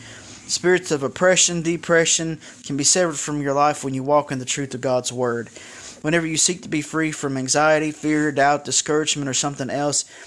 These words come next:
quote God's word against the enemy and let the word become your defense and your offense. If you're feeling less than,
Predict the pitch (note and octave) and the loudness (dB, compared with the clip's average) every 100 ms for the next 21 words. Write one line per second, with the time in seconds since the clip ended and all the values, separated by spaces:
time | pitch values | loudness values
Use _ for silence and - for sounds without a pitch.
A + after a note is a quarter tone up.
0 | - - - F#3+ G3+ E3+ E3 D#3+ D3 D#3 | -20 -18 0 2 4 4 4 2 0 -2
1 | D3+ D3 - B2+ C3 C3+ C3 B2+ - C3 | 0 -2 -2 -2 -4 -2 -2 -4 -6 -2
2 | D#3 E3+ D#3 D#3+ D#3 C#3+ C#3 C#3+ C3+ B2 | -2 0 0 2 2 -2 -4 -4 -4 -4
3 | C3+ C3 C#3 B2+ - C3+ C3 B2 B2 B2+ | -4 -6 -6 -4 -4 -2 -4 -2 -2 -2
4 | B2 A#2 F2 D2 - - _ _ _ _ | -4 -8 -8 -8 -8 -10 _ _ _ _
5 | _ _ _ _ - _ _ _ _ _ | _ _ _ _ -20 _ _ _ _ _
6 | _ _ _ _ _ _ _ _ _ _ | _ _ _ _ _ _ _ _ _ _
7 | _ _ _ _ _ _ _ _ _ _ | _ _ _ _ _ _ _ _ _ _
8 | _ _ _ _ - C#3+ C3+ E3+ E3+ D3+ | _ _ _ _ -8 -6 -4 2 2 2
9 | C3+ C#3 D#3+ - C3 A2 C2 A1+ B2+ | 2 4 4 4 2 -4 -6 -12 -16